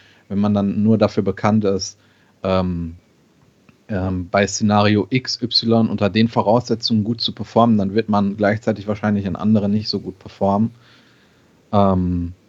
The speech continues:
yes. Und was auch, was mir damals sehr, sehr wichtig war,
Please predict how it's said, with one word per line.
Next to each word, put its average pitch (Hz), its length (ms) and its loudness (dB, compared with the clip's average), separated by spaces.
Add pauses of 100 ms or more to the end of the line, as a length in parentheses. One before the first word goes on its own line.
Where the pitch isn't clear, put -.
(760)
yes. 98 560 -2
Und 117 200 0
was 139 180 2
auch, 143 340 2
was 110 240 -4
mir 151 140 2
damals 151 320 2
sehr, 123 140 2
sehr 110 180 2
wichtig - 340 -4
war, 170 260 2